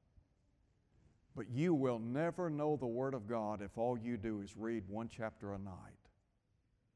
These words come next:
You will never know the Bible. Now, you can become acquainted with certain passages,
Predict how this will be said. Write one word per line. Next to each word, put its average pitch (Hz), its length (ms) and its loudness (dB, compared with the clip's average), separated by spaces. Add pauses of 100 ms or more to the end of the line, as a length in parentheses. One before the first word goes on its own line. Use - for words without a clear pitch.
(800)
You 127 160 2
will 101 260 -2
never 127 380 -2
know 117 160 -2
the 107 120 -4
Bible. - 500 -8 (1040)
Now, 123 220 4 (240)
you 170 160 4
can 147 160 4
become 131 360 0
acquainted 120 720 -2 (720)
with 147 120 -4
certain 101 240 0
passages, 101 880 -4